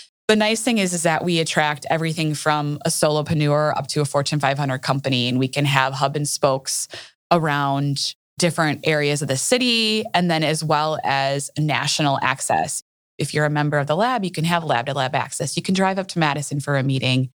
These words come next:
but you don't have to have a headquarters in downtown Milwaukee. You can literally still work out of your home and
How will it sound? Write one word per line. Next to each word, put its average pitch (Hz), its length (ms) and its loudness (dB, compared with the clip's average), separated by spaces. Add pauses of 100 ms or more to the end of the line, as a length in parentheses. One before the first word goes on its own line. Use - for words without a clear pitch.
(440)
but - 180 2
you 202 60 4
don't 185 200 2
have 175 280 0
to 165 100 -2
have 165 240 2
a 151 40 0
headquarters 151 600 0
in 151 120 0
downtown 147 480 0
Milwaukee. 139 480 0
You 139 160 0
can 160 180 2
literally 165 380 2
still 151 280 2
work 165 200 0
out 160 100 2
of 151 100 0
your 147 120 0
home 147 640 2 (520)
and 147 580 2